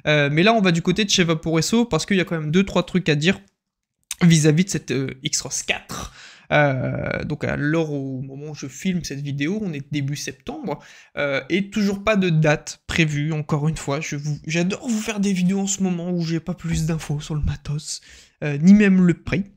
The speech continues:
Mais bon, on va quand même voir tout ça. On intègre un packaging, un classique, hein,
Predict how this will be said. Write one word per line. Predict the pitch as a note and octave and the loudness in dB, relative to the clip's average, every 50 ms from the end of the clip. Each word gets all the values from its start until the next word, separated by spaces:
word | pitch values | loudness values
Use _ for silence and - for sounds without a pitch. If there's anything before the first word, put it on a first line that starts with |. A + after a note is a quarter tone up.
| _ _ _ _ _ _ _ _ _ _ _ _ - - - _ - | _ _ _ _ _ _ _ _ _ _ _ _ -20 -20 -16 _ 2
Mais | F#3+ G#3 | 2 2
bon, | F#3+ E3 C3+ C#3 C3 - | 4 2 -2 -4 -4 -4
on | - F#3+ G#3 G3+ G3 F#3+ | -2 0 2 4 4 4
va | F3+ G3 | 4 2
quand | G#3+ - G#3 | 0 0 -2
même | G3+ G#3 G3 | -4 -2 -2
voir | F3+ G3 F#3+ G3 - | 0 -2 -2 -4 -6
tout | - - F#3 | -6 -6 -4
ça. | - - A3 - - - - - - - - - - - - | -2 -2 -2 -4 -4 -8 -18 -20 -20 -20 -20 -20 -14 -4 0
On | F#3+ G3+ G3 G3 F#3+ F#3+ F3+ F3 | 2 4 4 4 4 2 2 2
intègre | F3+ F3+ E3+ - F3 F3 F3 E3 D#3+ | 2 2 0 2 2 2 2 2 0
un | E3 D3+ | -2 -2
packaging, | - D3+ D3 - D3 C#3+ C#3 C#3 C#3+ D3+ D#3+ D#3+ D3+ C#3+ | -2 -2 -4 -4 -6 -6 -4 -4 -4 -4 -6 -6 -8 -10
un | C#3+ C#3 C#3+ C3+ | -12 -14 -14 -14
classique, | - - C#3+ C#3 - - - D3+ D3+ D#3+ - - | -16 -14 -10 -4 -4 -2 -2 -2 -4 -6 -10 -12
hein, | C#3 C3+ | -14 -14